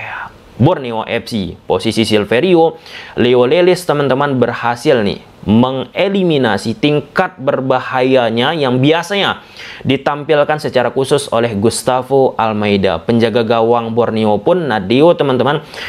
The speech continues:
kita berikan kredit acungan jempol juga. Coach Wistra bersama Borneo F C di atas kertas gunakan pola satu empat dua tiga satu. Nah, di laga ini Kei Hirose tidak bermain, digantikanlah ataupun dimainkanlah Hendro Siswanto.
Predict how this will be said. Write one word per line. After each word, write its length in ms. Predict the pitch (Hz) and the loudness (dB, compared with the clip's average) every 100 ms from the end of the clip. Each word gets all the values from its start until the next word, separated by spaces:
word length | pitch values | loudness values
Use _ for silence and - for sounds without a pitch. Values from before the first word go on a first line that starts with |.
| - - | -4 -2
kita 160 | 123 | 0
berikan 480 | 117 113 120 143 139 - | 0 -2 -2 -6 -6 -12
kredit 480 | 113 113 113 123 - | -4 0 0 0 -2
acungan 400 | 107 110 113 104 | -2 0 0 2
jempol 320 | 101 101 110 | 2 0 -2
juga. 400 | 101 104 98 - - - | -2 -2 -2 -6 -20 -6
Coach 240 | - 170 - | -2 -2 2
Wistra 560 | 175 190 - 240 107 175 | 2 2 0 -2 -2 -2
bersama 400 | 170 - 170 185 | -4 0 0 2
Borneo 320 | 165 160 156 | 2 0 0
F 160 | - 127 | -2 -4
C 320 | - 147 175 | 0 2 4
di 80 | 147 | 2
atas 240 | 123 127 | 2 -2
kertas 320 | 143 120 151 | -2 -2 -2
gunakan 320 | 143 135 135 131 | 0 0 0 0
pola 160 | 131 | 0
satu 480 | 131 123 123 - - | 0 -2 2 2 4
empat 400 | 123 120 143 151 - - - - - - - | 2 2 0 -2 -8 -20 -20 -20 -20 -20 0
dua 400 | 127 131 143 147 | 4 6 4 -2
tiga 400 | - 120 117 131 | -6 -4 0 -2
satu. 560 | 127 127 117 - 113 104 | 0 -2 -2 0 0 2
Nah, 160 | 104 | 0
di 80 | 113 | 2
laga 240 | 117 120 | 0 0
ini 240 | 123 160 180 - | 0 0 -4 -6
Kei 320 | - 160 156 135 - | 2 2 2 -2 -4
Hirose 640 | - 190 170 117 98 113 - | 0 4 4 2 0 0 0
tidak 240 | 120 117 92 | 0 0 0
bermain, 400 | 120 143 156 110 - - - | 0 0 -2 -2 -8 -20 -8
digantikanlah 1120 | 107 120 123 117 113 120 156 143 113 - - | 0 0 0 -2 -4 -2 -2 -2 -4 -6 -8
ataupun 400 | - 117 120 135 | -4 -2 0 2
dimainkanlah 800 | 127 123 123 127 147 143 101 - | 2 2 0 0 -2 -2 -4 -8
Hendro 480 | - 110 110 135 143 | -6 -4 2 2 2
Siswanto. 640 | 123 - 117 113 107 95 | -2 -2 -2 0 -2 -4